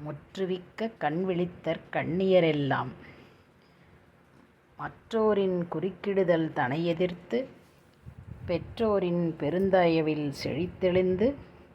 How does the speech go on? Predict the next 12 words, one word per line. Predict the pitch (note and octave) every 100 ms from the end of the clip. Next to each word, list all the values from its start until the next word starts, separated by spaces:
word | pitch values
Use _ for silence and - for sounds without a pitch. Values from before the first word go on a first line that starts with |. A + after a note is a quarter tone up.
| - - - - - -
செம்மறியாட்டின் | E3+ F#3 G#3 G#3 G3 F3+ E3 - E3+ E3 E3
மூளைச் | D#3 E3+ F3 E3+ - -
சலவைகளை | D3 C#3+ F#3+ G3 F#3 D#3+ D3+ D3+
முறியடித்து, | D3 C#3 E3 F#3 F3+ F#3 F3+ - B3+ D4 - - - - - - - _ -
இடைக்கால | D#3 F#3+ G3 - G3 F#3+ F3+ E3+ E3
இன்னல்களை | D3+ C#3 D#3 F#3+ G3 F#3 E3 D#3 C#3+ -
தகர்த்தெறிந்து, | C3+ D3 - - F3+ F3+ F#3+ F#3+ A3+ D4+ - - - - - - - - _ - C#3
வெந்தனலை | E3+ F#3+ G#3 G#3 G3+ E3+ E3 D#3+
தாண்டி | - D3+ F3 F#3+ F#3+
வந்து | F#3 F3 D#3+ D#3
வெற்றி | D3+ C#3+ - F#3+
கண்டு, | F#3+ F#3+ F#3 G#3+